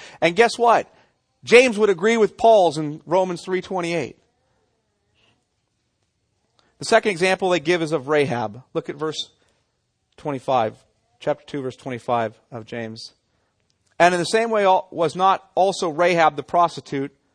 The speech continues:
justified by works when she received the messengers and sent them out by another way?" Now, now think about this. Think of the absurdity of saying a prostitute was justified by her works in law keeping.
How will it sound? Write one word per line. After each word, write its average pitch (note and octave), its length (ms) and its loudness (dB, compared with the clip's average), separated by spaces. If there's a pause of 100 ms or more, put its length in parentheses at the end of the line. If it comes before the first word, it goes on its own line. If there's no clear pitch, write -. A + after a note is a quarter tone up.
(460)
justified E3 720 0
by D3 160 6
works D3 440 -4 (1120)
when C3+ 120 -10
she - 160 -4
received D#3 340 -4
the C#3 80 -4
messengers C#3+ 540 -2
and B2 100 -12
sent E3+ 260 -4
them D3 140 -4
out D3 220 -2
by C3+ 160 2
another C3 240 -6
way?" A#2+ 340 -6 (2000)
Now, F3 160 -6 (160)
now F3 120 -2
think G#3 240 -6
about C3 260 -2
this. - 380 -12 (320)
Think B3 160 -2
of A#3 100 0
the G3 100 -2
absurdity D3 540 -4
of A#2 100 -4
saying C#3+ 360 -2
a A#2+ 100 -2
prostitute A2+ 720 -6 (420)
was B2+ 160 -6
justified C#3+ 600 -2
by B2 140 -2
her A#2 100 -6
works A#2 320 -12
in A#2 80 -12
law A2+ 140 -8
keeping. - 440 -18